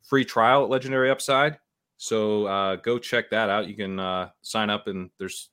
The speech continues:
there's no risk. And if you sign up for the yearly version, I will tack on a thirty dollar discount.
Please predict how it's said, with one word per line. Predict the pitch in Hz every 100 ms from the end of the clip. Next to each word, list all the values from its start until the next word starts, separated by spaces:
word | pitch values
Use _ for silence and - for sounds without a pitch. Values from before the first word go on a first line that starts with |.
| _
there's | 98
no | 107 104
risk. | 104 131 - -
And | 151 147 131 _ _ _ _ _ -
if |
you | 104
sign | 135 123
up |
for | 110
the |
yearly | 104 107 104
version, | 101 98 101 98
I | 101
will | 95 90 - _ _ _
tack | - 117 -
on | 107 101 101 98
a | 104
thirty | 95 104 98
dollar | 92 90
discount. | 92 - 95 87